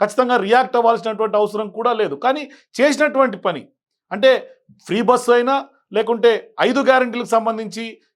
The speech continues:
ఇప్పటిదాకా అమలైనటువంటి అన్ని అంశాలని ప్రజల్లోకి విస్తృతంగా తీసుకెళ్లాల్సినటువంటి బాధ్యత, మరోవైపు రానున్నటువంటి స్థానిక సంస్థలే ఎన్నికల ఎజెండాగా ముందుకు తీసుకెళ్లాల్సినటువంటి బాధ్యత. Even హైడ్రా విషయంలో కూడా కొంత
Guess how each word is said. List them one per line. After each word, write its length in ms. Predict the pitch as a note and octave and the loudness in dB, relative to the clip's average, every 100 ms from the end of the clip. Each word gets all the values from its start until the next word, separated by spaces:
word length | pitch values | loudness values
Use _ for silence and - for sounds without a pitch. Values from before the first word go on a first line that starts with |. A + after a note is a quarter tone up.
| F3 | -8
ఇప్పటిదాకా 460 | F3+ A#3+ B3+ A#3+ | 0 2 2 2
అమలైనటువంటి 600 | G3 A#3+ A#3+ A3 A3+ G#3+ | 2 2 0 -2 -2 -2
అన్ని 360 | F#3 A3+ D#4+ D#4+ | -2 -4 -4 0
అంశాలని 500 | C4+ A#3+ A#3 G#3 C4 | 0 0 0 0 -2
ప్రజల్లోకి 480 | G#3 G3+ A3 G#3+ F#3 | -4 -2 0 -2 -4
విస్తృతంగా 560 | F#3 - A#3+ A#3+ A3+ | -8 -6 -2 -2 -2
తీసుకెళ్లాల్సినటువంటి 960 | G3+ G3 F3+ F#3+ F#3 E3+ F3 D#3+ D#3+ D#3 | -6 -8 -8 -4 -2 -4 -10 -14 -12 -8
బాధ్యత, 500 | D#3+ F3+ B3 C4 A#3+ - _ | -6 -4 -6 -8 -10 -14 _
మరోవైపు 440 | F3+ A#3+ B3 G#3 A#3 | 0 2 2 0 0
రానున్నటువంటి 600 | F#3+ B3 C#4 C4+ B3 G#3 | 2 2 2 0 -2 -4
స్థానిక 340 | G#3 A3 C4+ | 0 0 0
సంస్థలే 540 | F#3+ B3 F3+ A3+ A3 G3+ | -2 -4 -2 -2 0 -2
ఎన్నికల 320 | F#3+ G#3 G#3+ | -4 -4 -2
ఎజెండాగా 680 | G3+ F#3 G#3+ G3+ G3 G#3 F3 - _ | -2 -2 -2 -2 -2 -2 -4 -12 _
ముందుకు 240 | G3+ A#3+ A3+ | -2 0 -2
తీసుకెళ్లాల్సినటువంటి 880 | G#3 G3+ G3+ F#3+ F3 F3 E3+ E3+ | -6 -4 0 0 0 -6 -8 -6
బాధ్యత. 300 | E3+ D#3+ B2+ | -4 -6 -6
Even 320 | D3 A3+ C#4 A#3+ - _ - | -8 -2 0 -2 -12 _ -2
హైడ్రా 320 | G#3+ D4 D4+ | 0 4 2
విషయంలో 400 | C#4 A#3 B3+ A#3+ | 2 2 2 2
కూడా 360 | F3 F#3 A#3+ D4 - _ _ _ | 2 0 0 -2 -6 _ _ _
కొంత 180 | B3+ C4 | 0 2